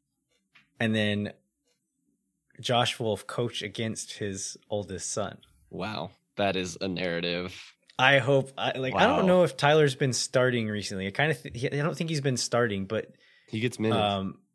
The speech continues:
Speaker 1: he gets minutes, and so I, I really hope he ends up on the field during that game. That would be great. All right, anything else before we wrap up, fellas?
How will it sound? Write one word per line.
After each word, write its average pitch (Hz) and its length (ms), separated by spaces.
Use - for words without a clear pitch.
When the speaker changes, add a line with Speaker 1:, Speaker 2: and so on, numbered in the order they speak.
Speaker 1:
he 120 120
gets 185 220
minutes, 151 360
and 113 80
so 120 220
I, 135 160
I 135 100
really 143 360
hope 127 240
he 127 100
ends 117 160
up 110 140
on 113 100
the 98 80
field 98 400
during 101 200
that 92 140
game. 98 220
That 95 100
would 104 80
be 95 100
great. 90 260
All 139 80
right, 123 260
anything 147 500
else 135 180
before 127 440
we 123 80
wrap 117 280
up, 120 140
fellas? 120 480